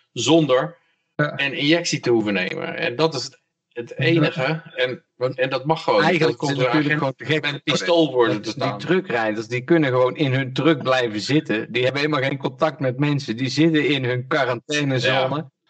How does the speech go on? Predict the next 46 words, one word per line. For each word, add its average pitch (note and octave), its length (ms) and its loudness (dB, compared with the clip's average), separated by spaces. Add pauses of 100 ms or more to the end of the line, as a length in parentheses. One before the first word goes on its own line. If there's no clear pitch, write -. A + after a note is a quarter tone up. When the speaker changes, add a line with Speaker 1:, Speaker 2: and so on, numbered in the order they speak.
(180)
Speaker 3:
Die C#3+ 120 0
hoeven D3+ 180 2
alleen D#3 160 2
maar C#3 80 -4
die - 120 -18
truck D#3+ 260 2
Speaker 1:
Ja. E3+ 60 4
Speaker 3:
achteruit D#3+ 480 2
te E3 60 -2
rijden. D#3+ 380 0
En D3+ 60 -2
dan C#3+ 160 -4
drukken C#3 280 -2
ze C#3+ 60 -6
op C3 100 -6
een C3 60 -4
knop, D#3+ 300 2
gaat C3 220 -4
die B2+ 120 -12
klep D#3 340 0
open. D#3+ 520 2 (300)
Dan D3+ 100 0
wordt D3 220 2
het D3 80 0
ingeladen, D3+ 640 0
Speaker 1:
Ja. C#3+ 60 2
Speaker 3:
uitgeladen, D3+ 760 -2
klep D3 260 0
weer A#2+ 160 0
dicht E3+ 260 2
en E3 100 0
dan D3+ 80 -2
rijden C#3+ 260 -2
ze B2 120 -2
weer B2+ 180 0
weg. G2 260 2
En C3 360 -4
ze C#3 100 -2
kunnen E3 260 2
gewoon C3+ 160 -2
Speaker 1:
Het - 100 -14 (280)
slaat D#3+ 240 0
helemaal D#3 240 0
nergens C#3+ 400 0
op, F#2+ 180 0
ja. G2 180 -6